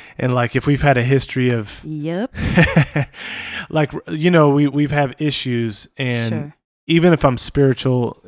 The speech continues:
Speaker 1: if you come and share with me stuff and I just dismiss it,
Speaker 2: Mm-hmm.
Speaker 1: I dismiss your feelings, or I say,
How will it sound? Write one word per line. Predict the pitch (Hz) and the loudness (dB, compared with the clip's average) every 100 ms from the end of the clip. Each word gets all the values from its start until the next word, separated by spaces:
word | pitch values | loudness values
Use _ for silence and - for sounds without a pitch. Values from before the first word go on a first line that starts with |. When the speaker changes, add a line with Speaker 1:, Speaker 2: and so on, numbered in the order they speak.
| _ - | _ -8
Speaker 1:
if | 123 - | -8 0
you | 151 | 0
come | 135 143 131 123 113 | 0 0 0 0 -4
and | 120 | -6
share | - 135 131 | -2 0 2
with | 123 - | 2 0
me | 113 | -4
stuff | - 120 110 120 | -2 0 0 0
and | |
I | 113 | 0
just | 110 104 104 | -2 -4 -4
dismiss | 113 - 113 107 - | -4 -2 -2 0 -2
it, | 104 - _ | -4 -6 _
Speaker 2:
Mm-hmm. | 196 151 170 165 160 156 | -16 -14 -12 -12 -12 -4
Speaker 1:
I | 120 | -2
dismiss | 110 120 - 123 101 | 0 0 2 0 -2
your | 117 107 | -4 -4
feelings, | - 127 120 113 110 | 0 0 2 0 -2
or | 117 113 | -2 -2
I | 104 | -2
say, | - 113 104 104 | -4 -4 -4 -6